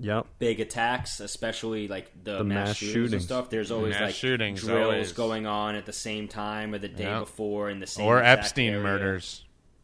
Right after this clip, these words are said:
Speaker 2: Yeah.
Speaker 3: Oh, the guards weren't on at that point. The cameras went down. Like, it's the same thing they've been doing through the history of time. It's just a different event.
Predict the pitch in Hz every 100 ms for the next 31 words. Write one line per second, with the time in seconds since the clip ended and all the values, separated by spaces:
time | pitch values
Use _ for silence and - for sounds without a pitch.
0 | - - 107 104 92 - - - 104 117
1 | 107 98 107 110 98 113 113 113 113 110
2 | 107 95 104 101 - 104 101 90 107 104
3 | 104 98 101 85 98 95 95 110 120 135
4 | - 143 - - - 151 160 180 143 -
5 | 151 151 135 110 113 110 101 107 113 120
6 | - 104 95 87 104 - 113 110 87 -
7 | 101 98 76 67 - _ _ - - -
8 | - - 107 92 - 107 - - - -
9 | 107 101 110 110 110 101 90 80